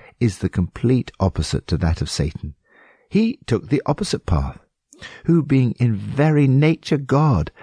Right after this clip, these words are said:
made himself nothing. He humbled himself and became obedient to death, even death on a cross. Therefore God exalted him to the highest place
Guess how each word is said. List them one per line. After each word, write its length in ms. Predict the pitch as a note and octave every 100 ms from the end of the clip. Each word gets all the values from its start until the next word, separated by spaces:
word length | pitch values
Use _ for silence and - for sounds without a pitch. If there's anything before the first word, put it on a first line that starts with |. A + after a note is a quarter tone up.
| -
made 280 | A#2+ D3 E3+
himself 360 | D3 - D3 C3+
nothing. 380 | B2+ D#3+ - A#2
He 160 | C3
humbled 480 | A#2 - F#3+ F3 C3
himself 500 | G2+ F2 D#2 C2+ - - - -
and 80 | A2+
became 320 | A2+ B2 A2
obedient 640 | G2+ F#2+ C#3 D3+ C#3+ D3+
to 100 | -
death, 340 | G2+ G2 E2 - _ - - -
even 340 | F#3+ G3+ F3
death 340 | - E2 F2 -
on 120 | A#2
a 60 |
cross. 680 | B2 - A#3 - - - - _ _ _ - - -
Therefore 400 | B2 B2+ - G#2+
God 320 | - G2 F#2
exalted 840 | - F2+ F#2 D#2 D#2+ G2 F#2 E2+ D#2+
him 280 | D2 C#2+ - _
to 100 | D#2+
the 220 | D#2+ C2+
highest 320 | G2 G#2+ G#2+
place 480 | - D2+ C#2+ - -